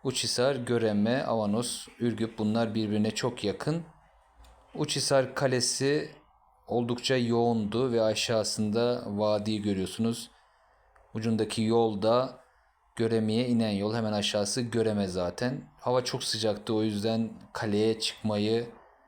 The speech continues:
aslında biz düşünmedik, çıkmadık kaleye. Daha sonrasında zaten ana hedefimiz Göreme olduğu için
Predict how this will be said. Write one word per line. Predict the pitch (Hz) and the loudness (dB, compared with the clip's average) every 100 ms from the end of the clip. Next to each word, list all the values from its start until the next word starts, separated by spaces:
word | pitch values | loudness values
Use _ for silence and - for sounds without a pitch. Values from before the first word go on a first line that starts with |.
| _ _ _ _ _ - | _ _ _ _ _ -6
aslında | 107 - - 101 107 | -2 -2 0 0 0
biz | 104 101 104 - _ _ - | 0 -4 -6 -20 _ _ -8
düşünmedik, | - 123 110 92 98 - - - | -4 0 2 2 -2 -6 -10 -10
çıkmadık | - 101 92 - | -6 -4 -4 -6
kaleye. | - 90 90 120 131 - - | -6 -2 0 -2 -4 -8 -2
Daha | 95 | -2
sonrasında | 95 101 92 - 101 | -2 -4 -4 -4 -2
zaten | 98 104 | -2 -2
ana | 107 95 107 | -4 -2 0
hedefimiz | 104 98 95 110 127 - - _ _ _ _ _ _ _ _ | -2 -4 -4 -2 0 -2 -6 _ _ _ _ _ _ _ _
Göreme | 123 123 123 117 | 0 2 4 4
olduğu | 110 104 | 2 0
için | 117 101 - 147 160 | -2 -2 -2 -2 -4